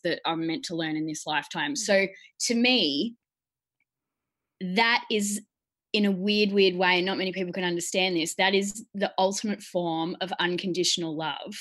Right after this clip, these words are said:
Speaker 2: Mm-hmm.
Speaker 1: if you look at it from that perspective. Like, he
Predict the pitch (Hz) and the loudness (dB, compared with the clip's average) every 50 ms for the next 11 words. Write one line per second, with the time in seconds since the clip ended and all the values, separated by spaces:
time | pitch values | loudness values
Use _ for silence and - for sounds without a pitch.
0 | - - _ _ _ - _ _ 226 220 202 196 202 202 202 196 208 196 - _ | -16 -18 _ _ _ -20 _ _ -20 -20 -20 -4 0 0 0 0 -2 -12 -16 _
1 | - - - 175 170 147 - - - 196 175 175 170 160 - - 196 170 - - | -16 -6 -2 0 0 0 0 -4 -6 -4 -2 0 0 -2 -2 -4 -10 -10 -6 -4
2 | 175 151 - - - 139 147 - - - 196 180 175 - - _ 220 185 190 202 | -6 -6 -4 -6 -10 -10 -10 -10 -6 -2 -2 -2 -2 -4 -8 _ -4 0 4 4
3 | 214 214 214 214 214 214 214 - - - - | 6 6 4 2 0 -2 -4 -6 -8 -12 -20